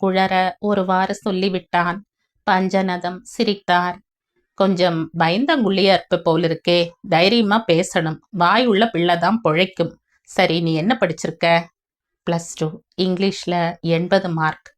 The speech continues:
கணக்குல தொண்ணூறு, தமிழ்ல தொண்ணூத்தஞ்சு, மத்த எல்லா பாடத்திலையும் எழுபத்தஞ்சுல இருந்து எண்பது வரைக்கும் வாங்கியிருக்க சார். எந்த ஸ்கூல்ல படிச்ச? டி ஏ வில படிச்சேன் சார். அட,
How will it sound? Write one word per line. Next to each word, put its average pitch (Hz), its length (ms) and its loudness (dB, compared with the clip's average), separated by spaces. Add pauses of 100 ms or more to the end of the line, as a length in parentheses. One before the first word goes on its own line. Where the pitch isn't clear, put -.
(120)
கணக்குல 196 420 -2
தொண்ணூறு, 165 640 -4 (420)
தமிழ்ல 202 420 0 (120)
தொண்ணூத்தஞ்சு, 170 720 -2 (400)
மத்த 175 260 -2
எல்லா 196 400 0
பாடத்திலையும் 180 720 -2 (100)
எழுபத்தஞ்சுல 175 760 0
இருந்து 175 500 -4
எண்பது 185 420 0
வரைக்கும் 180 400 -2
வாங்கியிருக்க 170 420 -4
சார். 160 400 -4 (680)
எந்த 170 300 0
ஸ்கூல்ல 175 420 2
படிச்ச? 180 460 -2 (800)
டி 208 300 0
ஏ 214 140 2
வில 170 320 -4
படிச்சேன் 160 280 -8
சார். 165 400 -6 (380)
அட, 196 400 0